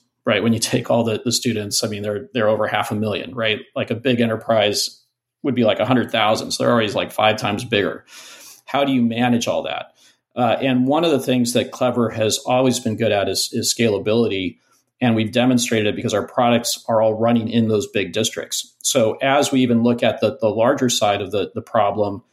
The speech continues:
and as we're going in and offering security solutions, we can offer solutions that we know are able to keep up and scale with the, the demands of a very, very large district. So a lot of really interesting things we're doing there. Um,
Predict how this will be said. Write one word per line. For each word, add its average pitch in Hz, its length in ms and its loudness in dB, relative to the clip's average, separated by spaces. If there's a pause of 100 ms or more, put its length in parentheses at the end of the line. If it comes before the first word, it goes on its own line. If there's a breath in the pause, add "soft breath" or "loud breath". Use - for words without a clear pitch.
(260)
and 107 160 -4
as 120 240 2
we're 117 120 2
going 110 240 2
in 107 100 0
and 101 180 -4
offering 113 800 0 (120)
security 120 500 2
solutions, 113 880 0
we 135 160 2
can 156 140 -4
offer 127 240 2
solutions 117 420 0
that 104 220 0
we 117 80 2
know 120 640 2 (340 soft breath)
are 123 260 0
able 113 280 2
to - 140 -14
keep 120 260 -2
up 107 180 0
and 110 100 -4
scale 113 540 2
with 101 220 -4
the, 101 300 0
the 120 60 -2
demands 104 640 -4
of 110 140 -2
a 104 120 -2
very, 120 340 4
very 101 280 0
large 95 500 -2 (240)
district. - 460 -6 (380 soft breath)
So 113 360 2
a 139 40 -8
lot 160 180 0
of 175 60 0
really 156 180 2
interesting 123 320 0
things 127 260 0
we're 127 60 -2
doing 120 240 2
there. 120 500 0
Um, 104 300 0